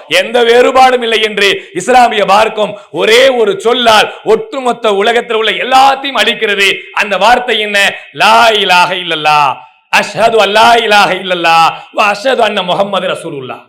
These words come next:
ஒட்டுமொத்த உலகத்திற்குமே படைத்த இறைவனாகிய அல்லாஹ் என்ற ஏகநாயன் ஒரே ஒருவன் தான். அவருடைய திருத்தூதர் முகமது நபியாக இருக்கிறார் என்ற வார்த்தை நான் முன்மொழிந்தால் நான் முஸ்லிம்,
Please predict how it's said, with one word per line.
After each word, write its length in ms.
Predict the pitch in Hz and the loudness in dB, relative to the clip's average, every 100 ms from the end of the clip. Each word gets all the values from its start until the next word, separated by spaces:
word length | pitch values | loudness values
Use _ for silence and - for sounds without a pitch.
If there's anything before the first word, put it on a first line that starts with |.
| _ _ _ _ _ _ _ _ _ _ - | _ _ _ _ _ _ _ _ _ _ -8
ஒட்டுமொத்த 560 | 214 233 240 226 226 208 | -6 -2 -2 -2 -2 -2
உலகத்திற்குமே 760 | 214 247 240 214 196 208 196 - - | 0 0 0 -4 -6 -2 -2 -2 -6
படைத்த 460 | 170 214 254 - 214 | -2 0 0 -2 -4
இறைவனாகிய 800 | 185 247 262 233 208 185 196 196 - - | 0 0 0 0 0 2 2 0 -2 -8
அல்லாஹ் 560 | 127 175 208 240 277 226 | -8 -6 0 4 4 2
என்ற 240 | 220 196 | -2 -4
ஏகநாயன் 720 | 170 254 269 233 208 196 190 - - | 0 0 0 0 0 0 0 -6 -12
ஒரே 360 | 147 190 233 277 | -4 0 2 2
ஒருவன் 380 | 202 226 202 | 0 -2 -2
தான். 500 | 185 165 220 285 - - - | 2 2 2 0 -4 -14 -6
அவருடைய 640 | 127 175 226 240 240 233 | -4 -2 -4 -2 -2 -2
திருத்தூதர் 760 | 220 233 269 185 233 220 208 - - | -4 -4 -4 -4 -4 0 0 -2 -10
முகமது 420 | 160 202 262 277 | -4 -2 0 0
நபியாக 340 | 247 226 220 208 | 0 0 0 0
இருக்கிறார் 640 | 196 190 185 175 - - | -4 -2 0 0 -2 -10
என்ற 480 | 139 196 220 208 185 | -6 -4 -4 -2 0
வார்த்தை 440 | 165 240 262 247 | 2 2 2 -2
நான் 160 | 220 190 | -2 -4
முன்மொழிந்தால் 720 | 175 208 220 190 175 254 311 - - | -6 -8 -4 -4 -2 -2 -2 -4 -12
நான் 200 | 170 185 | -6 -6
முஸ்லிம், 360 | 156 151 147 | -6 -12 -14